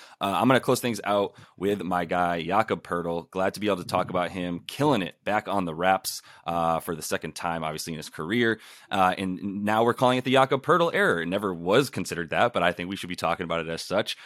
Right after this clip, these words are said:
Um, definitely a lot better with him in there. Playing some soft comp, but, you know, I think they're gonna be pretty good against,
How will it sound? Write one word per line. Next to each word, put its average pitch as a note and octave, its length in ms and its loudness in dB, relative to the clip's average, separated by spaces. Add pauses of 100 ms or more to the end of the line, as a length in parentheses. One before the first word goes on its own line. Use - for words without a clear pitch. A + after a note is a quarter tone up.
(140)
Um, F2 300 0
definitely G#2+ 280 2
a F#2 60 4
lot F2+ 160 2
better F2 220 0
with F2 140 -2
him F2+ 160 -4
in F2 100 -4
there. F2 240 0 (160)
Playing D3 200 2
some B2 120 -2
soft G#2+ 260 2
comp, G2 320 0
but, F2+ 220 -2
you G2+ 80 -4
know, F2+ 100 -2
I F2 80 0
think A2 160 -6
they're G#2 120 -2
gonna G2 120 -4
be F2+ 120 -6
pretty G2+ 180 -4
good F2+ 220 0
against, G2+ 280 -4